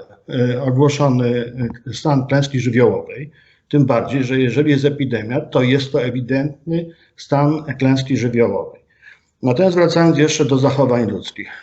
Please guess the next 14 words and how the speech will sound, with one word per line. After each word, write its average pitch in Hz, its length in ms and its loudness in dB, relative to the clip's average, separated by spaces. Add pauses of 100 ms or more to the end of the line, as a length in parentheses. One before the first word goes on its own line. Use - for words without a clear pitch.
(120)
No 180 160 2
oczywiście, 240 460 2
no, 131 120 2
są 147 260 2
też 120 160 -2
bezkrytyczne, 123 760 -2 (600)
e, 123 100 2
zachowania. 123 920 0
E, 113 280 -2
ludzie 117 300 -2
potrafią 117 640 -4
łamać 117 440 0
te 113 120 -10
zakazy, 110 640 -6